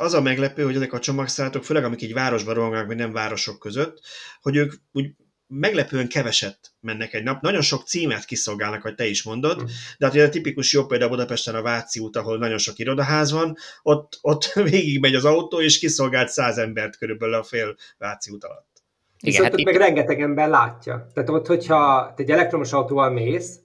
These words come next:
Speaker 2: és hogyha az emberek erre már elkezdenek figyelni, meg mondjuk
Speaker 3: Mhm.
Speaker 2: felfested teljesen zöldre az autót,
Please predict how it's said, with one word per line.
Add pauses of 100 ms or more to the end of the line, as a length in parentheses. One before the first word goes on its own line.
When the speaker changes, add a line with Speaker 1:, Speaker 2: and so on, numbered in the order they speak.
(460)
Speaker 2:
és
hogyha
az
emberek
erre
már
elkezdenek
figyelni,
meg
mondjuk
Speaker 3:
Mhm.
Speaker 2:
felfested
teljesen
zöldre
az
autót,